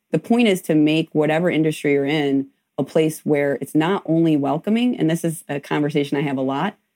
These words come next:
but it lets people succeed. Don't just hire somebody, you promote them. I wanna see personally, like, diversity at every single level of a company, every single level. And so I personally don't believe it's a pipeline problem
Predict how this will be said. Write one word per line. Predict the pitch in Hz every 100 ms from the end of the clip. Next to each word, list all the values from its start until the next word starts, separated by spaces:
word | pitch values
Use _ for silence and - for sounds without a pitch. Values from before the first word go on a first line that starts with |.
| _ _ _ _ _
but | 202
it | 180 175
lets | 175 202
people | - 196 175
succeed. | 170 139 - 165 147 - _
Don't | 196 226
just | 302 277
hire | - 170 170
somebody, | - 139 139 135
you | 147 156
promote | - 147 143 151 -
them. | - - _ _ _ -
I | 165
wanna | 185
see | 175 160 151
personally, | - 160 - 147
like, | 139 -
diversity | 147 147 151 151 143 - -
at | -
every | 170 175
single | 175 170 139
level | 139 139 127 - _
of | 139
a | 135
company, | - - - - _ _ _ _ _
every | 165 151 139
single | 135 131
level. | - - - _ _ _ _ _
And | 165 170
so | 175 -
I | 160 226
personally | 226 214 214 180 156
don't | 147 143
believe | 151 143
it's | 143
a | 139
pipeline | - 143 160 165
problem | 170 170 175 170